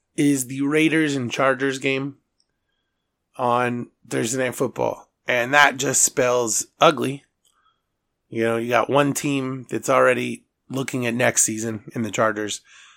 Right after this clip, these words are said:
And the Raiders, who at one point looked like they were solidly in the playoff race and then have just fallen apart the last few weeks. Um, they're still in it. They are in the hunt. They're on the outside at the moment, but they are in the playoff hunt. So,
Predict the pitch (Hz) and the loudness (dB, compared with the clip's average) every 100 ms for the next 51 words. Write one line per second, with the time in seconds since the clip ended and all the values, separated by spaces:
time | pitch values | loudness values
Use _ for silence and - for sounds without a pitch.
0 | _ - 123 120 135 160 233 202 185 - | _ -2 -2 0 2 6 8 8 6 4
1 | 180 175 156 - _ _ _ _ 127 131 | 2 0 -2 -10 _ _ _ _ -2 6
2 | 262 302 262 196 226 170 139 151 135 151 | 8 10 8 8 8 6 8 6 8 10
3 | 160 139 147 143 127 147 165 131 131 120 | 10 10 6 4 4 8 10 10 6 2
4 | - 120 135 113 120 - 120 143 110 - | 2 2 2 2 -2 6 8 8 6 8
5 | 143 123 110 110 101 - 95 101 - - | 10 10 4 2 2 -2 -4 -6 -6 -8
6 | - _ _ _ - _ _ - 98 101 | -8 _ _ _ -20 _ _ 0 2 2
7 | 98 98 - _ _ _ _ _ 131 165 | 0 -8 -16 _ _ _ _ _ 6 8
8 | - - 196 165 139 117 - _ _ - | 8 8 8 8 6 0 -6 _ _ 6
9 | 165 147 156 151 117 131 110 - 143 139 | 8 8 8 4 2 2 0 -4 0 6
10 | 165 143 143 143 - 143 127 113 104 110 | 8 8 8 8 8 8 8 4 -2 0
11 | 113 95 - - 185 196 175 139 143 135 | 0 -2 -6 0 4 6 4 4 6 8
12 | 113 - 104 - - 107 104 | 6 4 0 0 -2 -2 -4